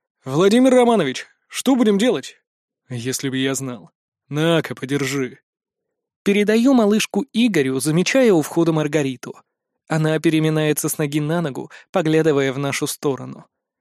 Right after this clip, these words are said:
Чувствую, что дама желает познакомиться поближе, и не могу ей в этом отказать. «Как ваше самочувствие?» Первым иду на контакт. «Спасибо, вполне. В полиции помотали нервы, конечно, но отпустили,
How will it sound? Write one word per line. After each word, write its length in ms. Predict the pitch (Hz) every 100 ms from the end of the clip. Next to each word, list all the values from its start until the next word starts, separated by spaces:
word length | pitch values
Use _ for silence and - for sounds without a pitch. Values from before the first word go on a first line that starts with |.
| _ _ -
Чувствую, 560 | 262 285 - 254 254 233
что 220 | - 214
дама 320 | 170 247 220
желает 480 | 202 208 233 226 -
познакомиться 640 | 180 165 196 208 185 180
поближе, 680 | 170 147 151 233 226 135 - - - -
и 120 | 247
не 160 | 220
могу 400 | 202 175 147 208
ей 240 | 214 170 143
в 80 | 147
этом 220 | 151 139
отказать. 580 | - 131 143 123 - - _ _ _ _
«Как 240 | - 147 139
ваше 220 | 139 -
самочувствие?» 800 | 147 139 - 196 - 202 196 180 - _ _ _ _ _ _
Первым 440 | 240 160 139 147
иду 120 | 156
на 120 | 156 143
контакт. 540 | 185 170 - - - _ _ _ _ _ _ -
«Спасибо, 480 | - 202 - 160
вполне. 500 | - 196 185 165 123 _ _ _ _
В 140 | _ -
полиции 480 | 202 190 - 180 170
помотали 420 | 180 175 196 208
нервы, 320 | 156 147 139
конечно, 480 | 151 147 139 - 151
но 240 | 156 208
отпустили, 580 | 247 220 - 160 160